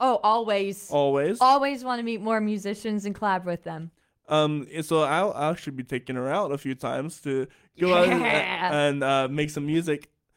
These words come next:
Speaker 2: But, um, if you wanna, if you have liked this episode, please be sure to like and subscribe, follow. You can follow us on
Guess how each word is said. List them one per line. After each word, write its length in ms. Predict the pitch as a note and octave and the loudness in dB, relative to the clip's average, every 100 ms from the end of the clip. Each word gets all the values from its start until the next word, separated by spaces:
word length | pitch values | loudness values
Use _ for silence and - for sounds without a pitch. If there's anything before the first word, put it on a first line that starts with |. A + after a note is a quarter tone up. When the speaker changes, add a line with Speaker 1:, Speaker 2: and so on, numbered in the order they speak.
| _ _ _ - | _ _ _ 0
Speaker 2:
But, 180 | D#3 D#3 | 2 4
um, 320 | D#3 D3+ D3 | 2 0 -4
if 180 | D3+ D3+ | -4 0
you 80 | F#3 | 0
wanna, 180 | F#3 | 2
if 300 | F3 E3+ D#3+ | 2 0 -4
you 260 | E3+ D#3+ D#3 | 0 2 2
have 360 | D#3 D3 C#3+ C#3+ | 2 2 2 2
liked 200 | D3 D3+ | 0 -2
this 140 | C#3+ | -4
episode, 440 | D3 D3+ D#3+ D#3 | -4 -2 -2 -4
please 260 | - C#3 C#3 | -2 -2 -2
be 120 | C#3+ | -6
sure 220 | C3 C#3 | -4 -4
to 320 | C3 - C3 C3 | -4 -6 -4 -2
like 220 | C3 C3 | -2 -4
and 160 | B2+ B2+ | -8 -8
subscribe, 800 | B2 A#2+ - G#3 G3+ G3+ G3 F#3 | -12 -14 -2 2 4 4 2 2
follow. 560 | G3 G3 G3 G3+ G3 | 2 4 4 4 4
You 80 | F3+ | 4
can 160 | D#3 C#3+ | 2 0
follow 360 | D#3 D#3 D#3 | 0 2 2
us 220 | D3+ D3+ | 2 0
on 300 | B2+ C#3 C#3 | -2 0 0